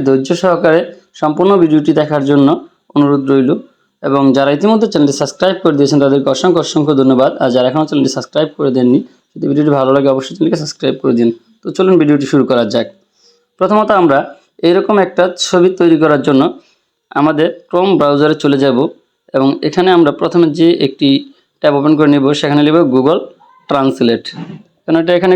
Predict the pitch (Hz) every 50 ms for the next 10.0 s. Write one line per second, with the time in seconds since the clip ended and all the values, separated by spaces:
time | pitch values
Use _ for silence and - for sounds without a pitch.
0 | 175 - 175 165 165 151 143 147 147 147 - 156 156 156 143 131 135 131 123 135
1 | 131 131 123 117 123 143 - - - _ _ _ _ _ _ _ 160 170 170 196
2 | 202 208 214 208 - - 165 165 160 - 175 170 - 226 185 - 151 143 143 147
3 | 143 - - _ _ 147 147 143 143 139 147 139 143 - 147 175 - - - _
4 | _ _ _ - 156 151 147 165 175 170 - 180 190 185 165 151 139 139 143 156
5 | 170 - 196 208 247 269 - _ _ _ _ _ _ _ - 143 135 - - 151
6 | 151 - 143 139 139 135 127 123 143 143 127 135 - - - _ _ _ _ _
7 | - 123 127 135 - 147 143 143 - - 156 156 160 160 - - _ _ _ _
8 | - 165 147 - - 202 208 214 214 220 - - 220 220 185 160 156 151 147 151
9 | 147 147 - - 175 175 170 180 175 190 185 151 143 151 151 147 151 147 165